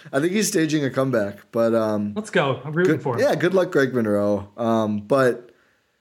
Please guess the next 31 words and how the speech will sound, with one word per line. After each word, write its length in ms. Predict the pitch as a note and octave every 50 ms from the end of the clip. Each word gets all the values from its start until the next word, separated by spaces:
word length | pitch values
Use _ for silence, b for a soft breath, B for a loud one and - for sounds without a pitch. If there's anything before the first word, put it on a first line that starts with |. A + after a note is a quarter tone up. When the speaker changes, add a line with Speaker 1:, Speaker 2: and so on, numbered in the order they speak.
| b b _ _
Speaker 1:
yeah, 140 | - F3+ G3+
Boogie 400 | D3 - C#3 C3+ C3+ F3 F#3+ F#3
is, 260 | F3 D#3+ D3+ - - -
Boogie 360 | - A#2+ A2+ A2+ C3+ D#3+ E3+
has 120 | E3 C3
been 260 | - - C3+ C3+ B2+ A2
good. 260 | A#2+ C3+ D#3 D#3 -
So 180 | - - B2 B2
I, 140 | B2 B2
it's 480 | B2 C3+ C3+ C3+ C#3+ D3+ F3 F#3 F3 -
funny 340 | - - F3+ G3+ G3+ D#3+ B2
'cause 160 | G#2+ B2+ A#2
I 100 | B2 A#2+
think 320 | - C#3+ D3 C#3 - - b b b b b b b b
on 160 | A#2+ C3+ C#3
the 80 | C#3+ C#3+
way 440 | D3 D#3 D#3+ D#3 C3+ A#2 A#2+ C#3+ E3
in, 160 | D#3 A#2+ G#2 G#2
we 80 | A2
were 100 | A2+ A#2
like, 180 | A#2 A#2 A2+ G2+
"No 240 | A#2 C3 C#3 C#3 C3
way, 240 | B2+ B2+ C3 B2+
he's 180 | B2+ C3 B2 A#2
a 40 | A2+
playoff 460 | - - B2+ C3 C3 B2 A#2 A2 -
guy." 300 | - A#2 A2 A2 A2 A2
Like, 220 | A2 A2 A2 G#2
my 220 | A#2+ C#3 D#3 F3+ F#3+
expectation 760 | G3 F#3 - - E3 D#3+ D#3 - D#3 D#3+ D#3+ D#3+ E3 D#3+ C#3
was 320 | B2+ A#2+ A#2 A2+ G#2+ -